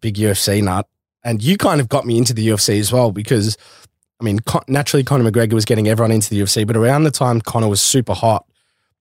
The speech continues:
and towards his sort of, like, once he was the double champ, you actually went to a few of his fights and so forth. Um,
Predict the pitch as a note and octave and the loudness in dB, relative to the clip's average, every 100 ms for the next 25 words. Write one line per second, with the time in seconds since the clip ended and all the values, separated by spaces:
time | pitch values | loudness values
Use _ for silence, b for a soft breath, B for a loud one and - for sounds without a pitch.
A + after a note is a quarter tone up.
0 | _ A2+ G#2+ B2 A2 B2 A2+ A2+ - G2+ | _ -4 -2 0 2 2 0 0 0 0
1 | G2 G2+ F#2+ A2+ A2 A#2 G2 G#2 A2+ G#2+ | -2 -2 -2 -2 -2 -2 -4 -4 -2 -2
2 | G2 - G#2+ A2 C3+ B2 A2+ G#2 A2+ A2+ | -2 -2 -4 0 0 0 0 0 0 0
3 | F#2+ A2 F#2 F#2 - G#2+ G#2+ - A2 - | -2 -2 -2 -2 0 0 0 0 -2 0
4 | F#2 - B1+ F#2+ - B B B B B | -2 -2 -2 -4 -6 B B B B B
5 | - G#2 G2 F#2+ | -4 0 2 0